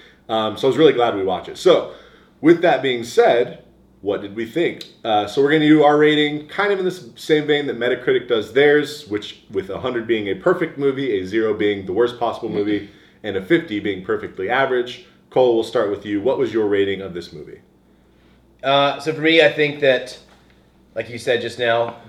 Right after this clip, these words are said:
Speaker 2: the Metacritic score of fifty being an average movie has been, like, a really great point of reference for me, just moving forward in my critique, my critiques of movies in general. Uh, and so this one landed as a sixty-five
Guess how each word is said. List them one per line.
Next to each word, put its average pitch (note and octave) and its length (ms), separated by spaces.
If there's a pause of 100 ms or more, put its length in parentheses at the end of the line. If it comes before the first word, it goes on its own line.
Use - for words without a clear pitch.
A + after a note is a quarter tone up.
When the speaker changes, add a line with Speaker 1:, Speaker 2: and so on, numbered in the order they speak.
Speaker 2:
the A2+ 280
Metacritic A#2+ 480
score A#2+ 340
of A2+ 100
fifty A#2+ 240
being A2+ 280
an G2+ 80
average G#2+ 340
movie G#2+ 220
has G#2 120
been, G2+ 180
like, G2 140
a G2 40
really G2 240
great G2 480
point A2 220
of F#2+ 60
reference G2+ 280
for - 120
me, G#2 320
just F#2+ 240 (320)
moving G2+ 280
forward G#2 300
in G2+ 100
my F#2+ 360 (480)
critique, - 680
my B2 140
critiques - 840
of C3+ 260
movies C#3+ 400
in C3+ 120
general. C3 500 (560)
Uh, A#2 240
and A2+ 100
so A#2+ 500
this D#3 220
one E3+ 120
landed D3 340
as B2+ 280
a C3 420 (180)
sixty-five B2+ 800